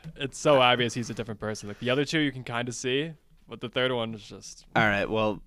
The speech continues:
Speaker 2: we have cast up next on the, on the, uh, list. Uh, I, so we talked about this last night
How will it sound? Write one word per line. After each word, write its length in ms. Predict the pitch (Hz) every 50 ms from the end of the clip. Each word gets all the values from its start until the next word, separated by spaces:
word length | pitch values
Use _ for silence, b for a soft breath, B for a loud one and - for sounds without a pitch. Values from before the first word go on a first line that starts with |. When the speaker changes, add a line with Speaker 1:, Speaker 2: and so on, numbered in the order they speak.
| - -
Speaker 2:
we 120 | 123 123
have 220 | 120 131 127 113 -
cast 440 | - - 123 113 113 110 - - -
up 200 | 110 101 - _ -
next 300 | 107 101 101 - - -
on 140 | 101 98 98
the, 220 | 95 95 92 - -
on 180 | 95 95 95
the, 180 | 95 95 92 92
uh, 200 | 90 90 95 98 101 - - - - - - - - - _ - -
list. 420 | 120 117 113 107 101 - - - - - _ _ _ -
Uh, 260 | 120 120 113 110 101 -
I, 240 | - 117 131 147 147 _ _ _ _ _ _ _
so 180 | - - -
we 160 | 117 123 135 131
talked 240 | - 139 135 131
about 120 | - 135 120
this 140 | 117 110 -
last 200 | 117 110 - -
night 320 | 117 113 113 107 95 -